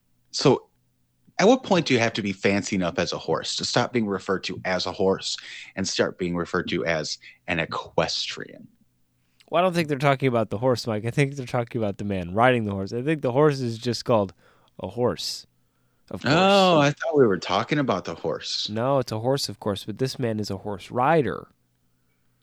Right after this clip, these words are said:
Speaker 1: Oh, uh, yes. Well, then, uh, yes, this individual was certainly on top of things, more specifically,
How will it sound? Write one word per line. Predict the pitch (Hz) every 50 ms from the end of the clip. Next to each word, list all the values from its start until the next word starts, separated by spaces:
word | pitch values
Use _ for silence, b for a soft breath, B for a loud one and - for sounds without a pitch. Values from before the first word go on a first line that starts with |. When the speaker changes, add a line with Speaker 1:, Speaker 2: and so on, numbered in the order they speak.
| _ -
Speaker 1:
Oh, | - 143 175 - - - - 359 381 381 370 359 330 - - - 123 113 101 90 85 82 80 78 -
uh, | - 151 160 165 151
yes. | 151 220 208 190 - B B B B B 139 -
Well, | 156 165 170
then, | 170 170 165 165 160
uh, | 147 151 151 147 139 127
yes, | 156 165 131 110 -
this | - 113 - -
individual | 113 110 104 104 - 107 101 107 107 101 101 101 90
was | - 104 104 101 -
certainly | - - 151 151 113 110 98 87 85 87 80 B B B B B
on | - 330 359 359 -
top | - - 165 160 214 -
of | 123 98
things, | - - - 82 80 80 82 80 -
more | 160 175 190 190
specifically, | - - - 123 - - 139 139 - 104 - - 85 82 82 85 82